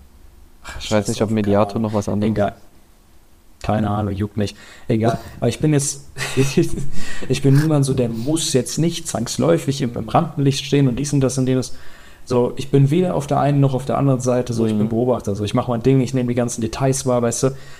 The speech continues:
Speaker 1: das ist ja auch so ein ganz anderer Modus, wenn ich fotografiere, ich nehme auf einmal wirklich alle möglichen Details auf einmal, versuche ich zu verarbeiten, wirklich, das, ich fühle mich, als hätte ich echt A D H S, so, ne, also.
Speaker 2: Und dann noch in
Speaker 1: Es
Speaker 2: Kombination mit Red Bull.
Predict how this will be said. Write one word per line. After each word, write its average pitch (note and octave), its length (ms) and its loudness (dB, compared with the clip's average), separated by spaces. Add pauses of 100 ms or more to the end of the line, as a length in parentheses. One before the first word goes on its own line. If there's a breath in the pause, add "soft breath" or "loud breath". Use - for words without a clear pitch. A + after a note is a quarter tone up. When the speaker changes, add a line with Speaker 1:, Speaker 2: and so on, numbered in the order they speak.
Speaker 1:
das A#2 120 -2
ist A2 120 -2
ja B2+ 80 4
auch B2 100 2
so B2+ 100 -4
ein B2+ 60 2
ganz B2+ 180 0
anderer A#2+ 180 0
Modus, C3 340 0
wenn A#2+ 100 0
ich A2+ 80 -2
fotografiere, A#2 540 0
ich A2 140 -2
nehme B2+ 120 0
auf A#2 140 -4
einmal A#2 340 -2
wirklich - 380 -6
alle C3+ 180 4
möglichen C3+ 380 2
Details A#2+ 420 -2
auf - 180 -6
einmal, C3 280 2
versuche A#2+ 300 -4
ich - 100 -8
zu - 80 -2
verarbeiten, A2+ 580 0
wirklich, A#2+ 240 2
das, B2 140 -6
ich - 140 -8
fühle C3 200 0
mich, B2 140 -2
als C3 140 -2
hätte C3+ 120 4
ich - 80 0
echt C3+ 180 0
A A#2+ 140 0
D A2+ 140 -4
H B2 80 0
S, C3+ 160 0
so, G#2 160 0
ne, A#2+ 120 -2 (460 loud breath)
also. A2+ 280 0 (680 soft breath)
Speaker 2:
Und G#2+ 140 0
dann A2 100 4
noch A2 100 0
in A#2+ 260 0
Speaker 1:
Es - 40 -4
Speaker 2:
Kombination A2 520 2
mit G#2 140 0
Red G2 160 0
Bull. A#2+ 200 4